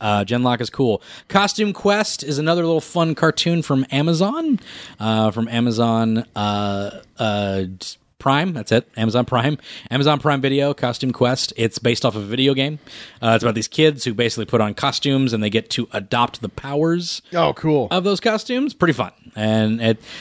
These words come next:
Speaker 1: and, uh, it's a little kids, kids show. It's a kids cartoon. They had about two seasons in the la-, in twenty nineteen. It's, uh, it's a fun little show. It's nice.
Speaker 2: I dig that concept. That's
Speaker 1: Yeah.
Speaker 2: kinda
Speaker 1: Yeah.
Speaker 2: i-, imaginary and
Speaker 1: Yeah, yeah.
Speaker 2: that's pretty neat.
Speaker 1: And it's got, you know, it's, it's, it's, it's kids. You know, it's, it's, it's Halloween. It's got a Halloween feel to it.
Speaker 2: Yeah.
Speaker 1: That's always,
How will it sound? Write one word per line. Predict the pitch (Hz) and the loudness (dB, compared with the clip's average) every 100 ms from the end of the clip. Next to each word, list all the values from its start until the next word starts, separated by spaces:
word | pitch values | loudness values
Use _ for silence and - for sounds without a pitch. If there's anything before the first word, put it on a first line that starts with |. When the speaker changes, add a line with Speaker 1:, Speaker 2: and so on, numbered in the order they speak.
| - 120 | -12 -4
Speaker 1:
and, | 120 | -2
uh, | 117 113 | 2 0
it's | 113 | 0
a | 139 127 | 0 -2
little | 135 165 | -2 -2
kids, | 151 156 139 - - | 0 0 0 -2 -4
kids | - 147 | -2 0
show. | - 131 120 110 | 2 2 0 -2
It's | 123 117 | -6 -2
a | 127 113 | -2 0
kids | 123 - | -2 0
cartoon. | 117 - 117 | 0 2 0
They | 113 | 2
had | 107 104 | 0 0
about | 110 | -2
two | - 120 | -2 -2
seasons | - 113 107 107 104 | 0 2 2 2 0
in | 104 | 0
the | 101 | 0
la-, | 98 98 98 98 | 0 0 0 -2
in | 101 98 95 - - - | -2 -2 -2 -8 -20 -2
twenty | 117 104 | 0 2
nineteen. | 98 104 90 90 - | 0 -2 -2 -4 -4
It's, | 98 - 101 | -2 -2 0
uh, | 95 90 - - | 2 0 -4 -20
it's | - | -4
a | |
fun | 196 170 | 0 0
little | 156 | 0
show. | 151 87 _ _ | 0 -2 _ _
It's | - | -4
nice. | 139 104 - - | 0 0 -4 -4
Speaker 2:
I | |
dig | 156 190 | 4 4
that | 180 160 | 4 0
concept. | 170 160 131 - | 0 0 -2 -2
That's | 170 | 0
Speaker 1:
Yeah. | 156 | 2
Speaker 2:
kinda | 135 143 131 117 - | 2 2 0 -4 -2
Speaker 1:
Yeah. | 120 92 131 117 101 | 0 0 -2 -4 -2
Speaker 2:
i-, | 117 135 | 0 0
imaginary | 135 147 147 147 147 147 147 151 151 147 | 0 0 0 0 0 2 2 2 0 0
and | 151 | 0
Speaker 1:
Yeah, | 139 120 98 85 82 | 0 0 -4 -8 -6
yeah. | 92 90 139 | -4 -4 -4
Speaker 2:
that's | 139 | -4
pretty | 110 143 135 | 0 2 2
neat. | 127 95 | 0 0
Speaker 1:
And | 127 | -2
it's | 123 | 0
got, | 160 147 - | 0 0 0
you | 214 | 0
know, | 190 233 | 0 0
it's, | 220 | 0
it's, | 233 220 | -2 0
it's, | 247 262 - - - | -2 -2 -4 -8 -6
it's | 302 - | -6 -2
kids. | 285 165 107 - | 0 0 -2 -4
You | 170 | 0
know, | 147 | 0
it's, | 143 | 0
it's, | 147 151 151 - | -2 0 0 0
it's | 151 - | -6 0
Halloween. | 165 165 117 | 0 2 0
It's | 92 | -2
got | 135 123 | -2 0
a | |
Halloween | 123 123 117 98 | 0 0 0 -2
feel | - 87 | -2 -2
to | 101 85 | -2 -4
it. | 311 | 2
Speaker 2:
Yeah. | 185 123 | 2 2
Speaker 1:
That's | 95 | -2
always, | 101 | -12